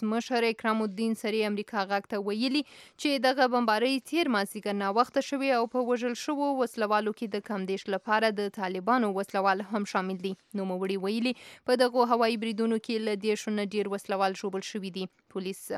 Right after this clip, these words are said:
مشر زیاته کړې ده چې اوس مهال د نورستان په کامدیش، برګمټال او وانټ وایګل ولسوالیو کې حکومتي عسکر له وسلوالو طالبانو سره په جګړه دي او له ډیرو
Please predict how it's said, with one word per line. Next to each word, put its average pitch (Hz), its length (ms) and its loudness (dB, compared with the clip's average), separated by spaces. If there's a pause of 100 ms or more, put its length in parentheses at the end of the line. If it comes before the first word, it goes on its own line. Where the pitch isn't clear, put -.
(140)
مشر 214 400 -2
زیاته 202 240 2
کړې 240 340 2
ده 247 140 4
چې 294 500 0
اوس 311 240 0
مهال 277 320 0
د 254 100 2
نورستان 247 600 0
په 220 180 -2
کامدیش، 220 420 0 (300)
برګمټال 208 720 2
او 208 60 2 (100)
وانټ 202 280 0
وایګل 208 520 2
ولسوالیو 202 680 0
کې 208 180 -2
حکومتي 220 500 0 (140)
عسکر 233 380 -2
له 226 80 2 (100)
وسلوالو 214 580 0
طالبانو 190 520 -4
سره 202 260 0
په 220 160 0
جګړه 220 400 4
دي 196 60 -6 (440)
او 202 160 4
له 202 160 0
ډیرو 196 220 -2